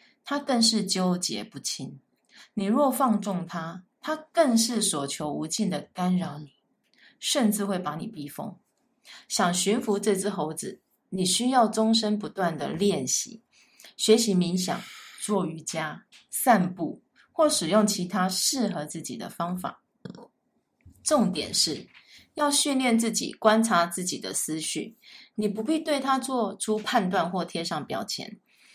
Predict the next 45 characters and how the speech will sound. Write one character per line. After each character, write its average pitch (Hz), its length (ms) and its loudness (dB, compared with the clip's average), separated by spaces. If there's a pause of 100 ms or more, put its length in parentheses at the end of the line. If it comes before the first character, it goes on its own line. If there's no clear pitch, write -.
(280)
只 165 100 -6
是 285 220 0
让 277 160 8
它 262 120 2
们 220 160 4
在 220 160 6
你 147 200 0
脑 160 280 0
海 - 280 -10
中 208 240 -2
的 170 100 -4
画 165 220 -4
面 160 200 -8
滚 - 280 -10
动 - 320 -4 (200)
播 156 220 -4
放， - 340 -6 (520)
就 370 180 4
好 160 340 -2
像 220 300 2
留 175 180 0
言 160 200 -4
机 165 180 -8
上 170 300 -2
播 185 160 -4
放 180 200 -2
的 151 220 -8
语 - 220 -6
音 220 580 0
讯 - 320 -2
息 - 160 -6
一 156 220 -10
样， 156 240 -8 (480)
任 320 260 4
何 202 140 4
浮 180 180 -4
现 190 220 2
的 160 100 0
东 170 240 -4
西 165 420 -8
都 247 120 -4
没 220 160 2
有 170 160 0 (100)
对 131 240 -6
错， - 380 -10